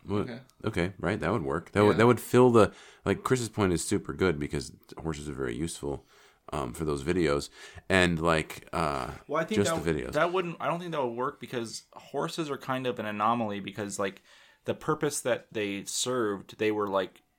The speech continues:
Speaker 2: physically perfect for. Do you know what I mean?
Speaker 1: They were.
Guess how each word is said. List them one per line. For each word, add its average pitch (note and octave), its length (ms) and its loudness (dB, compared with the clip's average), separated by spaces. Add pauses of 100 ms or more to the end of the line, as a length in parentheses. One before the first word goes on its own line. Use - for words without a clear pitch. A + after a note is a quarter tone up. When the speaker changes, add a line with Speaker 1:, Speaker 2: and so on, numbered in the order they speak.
(200)
Speaker 2:
physically A2+ 580 -2
perfect - 680 8
for. - 380 -10
Do A#2+ 80 -4
you A2 60 0
know G#2+ 60 -4
what G#2 40 -4
I G#2 40 -6
mean? A2+ 280 -6
Speaker 1:
They A#2 100 -4
were. G2+ 280 -2